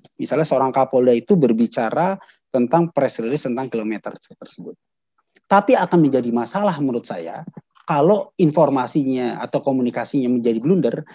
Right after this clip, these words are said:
siapa yang akan bisa menjelaskan? Itu yang jadi masalah menurut saya. Eh, dan apa ya, orang akan, betul kata Pak Muhaimin, ya, ini kemarin kita bicara semiotika ya. Semiotikanya apa? Orang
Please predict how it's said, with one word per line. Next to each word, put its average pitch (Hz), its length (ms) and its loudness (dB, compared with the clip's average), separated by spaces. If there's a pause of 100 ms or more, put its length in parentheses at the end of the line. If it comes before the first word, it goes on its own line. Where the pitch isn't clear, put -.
(100)
siapa 196 400 2
yang 175 80 2
akan 151 240 0
bisa 127 240 -4
menjelaskan? 104 560 -4 (880)
Itu 151 160 0
yang 120 80 0
jadi 202 160 -2
masalah - 400 -20
menurut - 160 -20
saya. - 200 -20 (840)
Eh, 160 880 6 (1500)
dan 147 560 2
apa 175 240 0
ya, 135 320 -2 (160)
orang 202 400 4
akan, 220 480 -2
betul 170 320 0
kata 147 240 -8
Pak 143 160 -8
Muhaimin, 131 560 -6
ya, 110 160 -10
ini 143 160 -2
kemarin 151 400 2
kita 135 280 0
bicara 143 280 2
semiotika 113 560 -6
ya. 110 160 -16 (240)
Semiotikanya 170 880 0
apa? - 160 -12
Orang 214 400 2